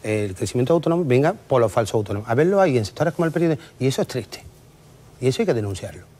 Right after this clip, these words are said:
Y nos tenemos que poner a trabajar, y claro que lo digo. Pero lo que no quiero es que se interprete que ese crecimiento. Le voy a poner un ejemplo. Mire, en Andalucía hay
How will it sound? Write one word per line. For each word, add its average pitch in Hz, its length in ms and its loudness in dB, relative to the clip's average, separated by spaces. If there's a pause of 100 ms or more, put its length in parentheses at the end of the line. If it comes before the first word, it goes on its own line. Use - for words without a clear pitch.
(400)
Y 117 100 -4
nos 95 140 -6
tenemos 117 240 -2
que - 80 -2
poner 151 200 0
a 107 60 -2
trabajar, 107 360 -2
y 131 100 -2
claro 180 260 0
que 139 80 4
lo 113 80 0
digo. 92 240 -8 (320)
Pero 110 300 2
lo 113 220 2
que - 80 -2
no 113 200 2
quiero 196 420 2 (240)
es 123 140 2
que 180 180 2
se - 140 0
interprete 120 420 0
que 127 60 2
ese 123 160 0
crecimiento. 107 540 -4 (320)
Le 120 80 2
voy 131 100 4
a 165 40 4
poner 165 220 0
un 131 140 0
ejemplo. 95 420 -8 (840)
Mire, 143 160 4
en 131 80 2
Andalucía 143 520 2
hay 196 160 -2